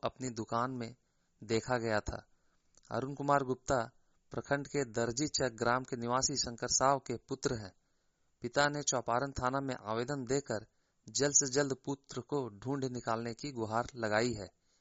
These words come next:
इस संबंध में पिता ने बताया कि शनिवार को लगभग बारह बजे दोपहर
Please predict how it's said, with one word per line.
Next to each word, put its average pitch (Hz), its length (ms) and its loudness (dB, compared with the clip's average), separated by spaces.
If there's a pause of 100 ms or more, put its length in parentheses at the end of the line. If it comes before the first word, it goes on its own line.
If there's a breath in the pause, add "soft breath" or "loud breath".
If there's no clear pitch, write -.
(260)
इस 123 100 -4
संबंध 139 380 0
में 151 100 -2
पिता 139 280 -2
ने 143 100 -4
बताया 131 400 0
कि 135 180 -8
शनिवार 139 480 0
को 113 220 -8 (800)
लगभग 123 440 0
बारह 120 280 8
बजे 143 240 2
दोपहर 127 460 4